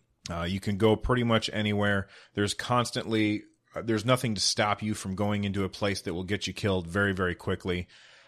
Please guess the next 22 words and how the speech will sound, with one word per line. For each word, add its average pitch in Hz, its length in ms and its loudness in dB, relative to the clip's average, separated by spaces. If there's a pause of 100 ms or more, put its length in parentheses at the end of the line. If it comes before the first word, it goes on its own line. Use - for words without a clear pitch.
(120)
Um, 95 500 2
the, 117 260 -6
the 117 160 -4
game, 147 420 0
I, 151 320 4
I 123 140 6
own 120 180 6
it 117 100 4
on 113 140 6
the 104 80 2
Wii 104 180 2
U. 104 260 2
I 104 100 2
thought 156 220 6
it 147 60 4
was 120 140 0
really 120 240 2
good, 110 420 2
but 98 320 0
the 95 480 0
sound 107 540 0
design 120 560 -2